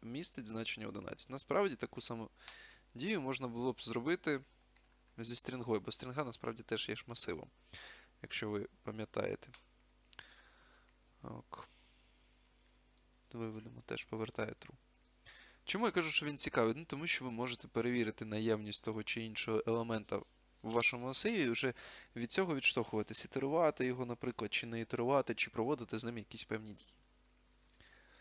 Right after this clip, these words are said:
Одразу хочу сказати, що це такі прям дуже базові, е, функції масивів.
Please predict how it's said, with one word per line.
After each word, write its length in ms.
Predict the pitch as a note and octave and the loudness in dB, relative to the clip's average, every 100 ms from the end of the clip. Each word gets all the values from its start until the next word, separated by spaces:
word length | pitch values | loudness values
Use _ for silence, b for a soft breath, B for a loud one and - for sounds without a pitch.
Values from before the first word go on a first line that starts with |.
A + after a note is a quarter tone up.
| b b b b b b b b b _ | b b b b b b b b b _
Одразу 240 | D#3+ G#3+ D#3 | 6 6 6
хочу 220 | F3 - | 4 4
сказати, 360 | - E3+ D#3 B2 | 4 6 6 6
що 160 | - | 4
це 80 | C#3+ | 4
такі 200 | D3+ D3 | 0 0
прям 280 | C3+ B2+ B2 | 4 2 2
дуже 220 | C#3 B2+ | 0 0
базові, 560 | A#2 D3 A2+ G#2+ G#2+ G#2 _ _ _ - - | 8 10 10 8 6 2 _ _ _ -20 -10
е, 260 | A#2 A#2 A2+ | -4 0 0
функції 600 | - C#3 B2+ - - A#2 | -2 -4 -4 2 2 2
масивів. 720 | A2+ B2+ - A3 F#3 A2 - | 8 10 10 8 4 2 -2